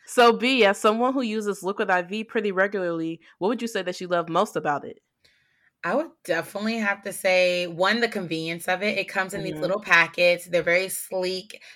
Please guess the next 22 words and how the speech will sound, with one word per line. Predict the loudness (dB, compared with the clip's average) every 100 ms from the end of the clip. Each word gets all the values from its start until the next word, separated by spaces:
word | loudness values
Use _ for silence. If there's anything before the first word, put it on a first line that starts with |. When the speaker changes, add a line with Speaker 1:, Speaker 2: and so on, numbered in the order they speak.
| _
Speaker 2:
You | 4
always | 6 6 2
know | 0
which | 0 0
one | -2
it | 2
is, | 4 2
and | 0
they | -2
have | -2 -2
different | -4 -4 -6
colors | -4 -2 0 0 -2 -4
for | -6
the | -4
different | -4 -4 -6
flavors, | 0 0 0 -4 -4
for | -6
one. | -4 -4 -6 -10 -20 -20 -20 _ -10
Two, | 0 2 2 0 -2 2
also, | 2 2 0 2 2 2 4
it's | 4 6
a, | 6